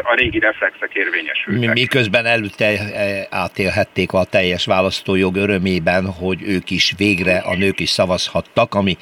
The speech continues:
Speaker 2: hát nyilván egy nagy, ö, ö, tétemény volt a, ö, Károlyi korszaknak az egyik,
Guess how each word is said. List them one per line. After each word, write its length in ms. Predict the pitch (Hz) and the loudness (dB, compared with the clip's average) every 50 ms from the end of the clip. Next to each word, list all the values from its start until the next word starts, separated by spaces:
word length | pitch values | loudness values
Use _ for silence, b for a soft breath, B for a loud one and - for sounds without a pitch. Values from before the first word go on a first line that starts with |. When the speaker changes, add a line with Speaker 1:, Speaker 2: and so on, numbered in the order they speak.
| B B B | B B B
Speaker 2:
hát 200 | B - - - | B -6 -4 -4
nyilván 340 | 104 107 104 87 80 80 78 | -4 -4 -2 -2 -2 -4 -4
egy 100 | 76 76 | -4 -2
nagy, 280 | 85 85 82 - - - - | -2 -2 -4 -4 -6 -14 -12
ö, 60 | - 85 78 78 82 78 - B B B B B B B B | -8 -8 -6 -6 -8 -10 -14 B B B B B B B B
ö, 340 | - - 78 78 78 78 80 76 73 - - - 85 82 82 - - _ | -8 -4 -2 -2 0 0 -2 -4 -6 -8 -10 -10 -8 -10 -10 -12 -14 _
tétemény 560 | - - 80 71 - 87 85 85 85 80 80 71 | -2 -2 -2 0 0 0 2 2 2 2 2 2
volt 320 | 80 92 85 85 82 - | 2 2 2 2 0 0
a, 180 | - 78 76 - - - - - | 0 0 0 -2 -6 -16 -16 -12
ö, 60 | - 78 76 76 73 71 76 76 - | -10 -8 -8 -8 -8 -8 -10 -8 -6
Károlyi 380 | - 82 78 76 76 73 71 | -4 -2 -2 0 -2 -4 -4
korszaknak 560 | - - 80 73 - - - 67 - 76 71 | -6 -6 -8 -6 -6 -6 -8 -8 -8 -10 -8
az 120 | 73 73 67 | -8 -8 -8
egyik, 280 | 69 69 69 69 76 | -8 -8 -6 -8 -10